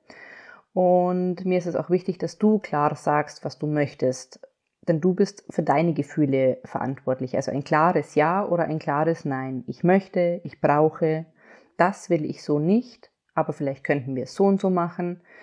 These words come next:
Oder „Ja, das mache ich sehr gerne, gar kein Problem.“ Ähm, beleidigt sein,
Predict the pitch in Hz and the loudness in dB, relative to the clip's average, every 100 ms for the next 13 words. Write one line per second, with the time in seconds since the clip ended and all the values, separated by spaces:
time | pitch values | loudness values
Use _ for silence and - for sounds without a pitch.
0 | - - _ - 156 156 196 254 - - | -20 -20 _ -4 0 0 0 -2 -4 -8
1 | 170 151 147 160 175 160 196 220 156 - | -6 -6 -6 -4 -2 0 0 0 -2 -4
2 | 131 151 156 208 196 127 120 - _ _ | -4 -6 -2 0 2 -2 -2 -10 _ _
3 | _ _ _ 185 175 160 160 160 156 160 | _ _ _ -2 0 0 -2 -4 -2 0
4 | 160 160 208 269 - 254 320 | 4 6 6 4 0 0 0